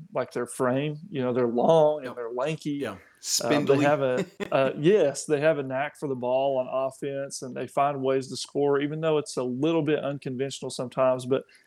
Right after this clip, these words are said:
Speaker 1: um, so that, that reminds me, they kinda remind me of each other in that way, but I do think
Speaker 2: Mm.
Speaker 1: Montes is obviously, he's taller, he's longer, he's more skilled at this stage than Justin was, but it is a,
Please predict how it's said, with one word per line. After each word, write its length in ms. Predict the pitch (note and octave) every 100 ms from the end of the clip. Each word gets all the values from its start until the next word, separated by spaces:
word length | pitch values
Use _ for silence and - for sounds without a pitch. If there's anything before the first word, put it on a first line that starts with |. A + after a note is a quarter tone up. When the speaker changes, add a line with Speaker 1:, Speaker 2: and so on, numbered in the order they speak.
| _ _ _
Speaker 1:
um, 440 | C#3 B2+ A#2 A2+ -
so 240 | - E3+ C#3
that, 420 | C#3 F#3 - C3+
that 200 | D#3+ E3
reminds 460 | C#3 B2 B2+ B2
me, 220 | C3 B2 B2+
they 120 | D#3
kinda 260 | D#3 F#3 F#3
remind 300 | C#3 C3 C3
me 80 | C3
of 100 | A#2+
each 140 | A#2
other 160 | B2+ B2
in 60 | A#2+
that 140 | B2
way, 140 | C3 B2+
but 120 | C3
I 80 | D3
do 140 | C#3
think 240 | C#3 C#3 G2+
Speaker 2:
Mm. 40 |
Speaker 1:
Montes 400 | B2+ B2+ C3 B2
is 140 | A#2+
obviously, 520 | B2 A#2+ B2 - B2 A#2 _ _ _
he's 140 | C3+
taller, 380 | - D3 C#3 C3+
he's 120 | C3
longer, 440 | B2 B2 B2+ B2 B2
he's 220 | B2+ A#2+
more 160 | B2+ C3
skilled 520 | - C#3 B2 B2 B2
at 160 | C3 B2
this 160 | B2
stage 440 | - C3 A#2+ B2 A#2+
than 140 | A#2
Justin 400 | A2+ B2 - C3
was, 320 | A#2 A#2 A#2+
but 220 | - A#2+ - _ _ _ _
it 140 | D#3
is 180 | D3+
a, 60 | C3